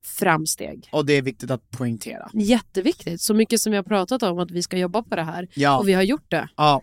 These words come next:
Speaker 1: Så framsteg, klapp på axeln, dunder. Sen lördag, söndag chillade vi mest.
Speaker 2: Ja, vi gick ut och gick promenader, chillade.
Speaker 1: Ja.
Speaker 2: Vi har sett Indiana Jones också.
Speaker 1: Alltså, inte bra filmer.
Speaker 2: Vi, jag och Anna, vi, vi, vi,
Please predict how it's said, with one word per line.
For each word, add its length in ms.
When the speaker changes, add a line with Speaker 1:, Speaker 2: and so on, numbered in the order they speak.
Speaker 1:
Så 220
framsteg, 840
klapp 180
på 80
axeln, 640
dunder. 680
Sen 760
lördag, 400
söndag 440
chillade 420
vi 120
mest. 120
Speaker 2:
Ja, 200
vi 120
gick 140
ut 60
och 120
gick 80
promenader, 1400
chillade. 800
Speaker 1:
Ja. 100
Speaker 2:
Vi 100
har 60
sett 200
Indiana 400
Jones 540
också. 380
Speaker 1:
Alltså, 320
inte 380
bra 200
filmer. 400
Speaker 2:
Vi, 160
jag 220
och 60
Anna, 320
vi, 240
vi, 180
vi, 100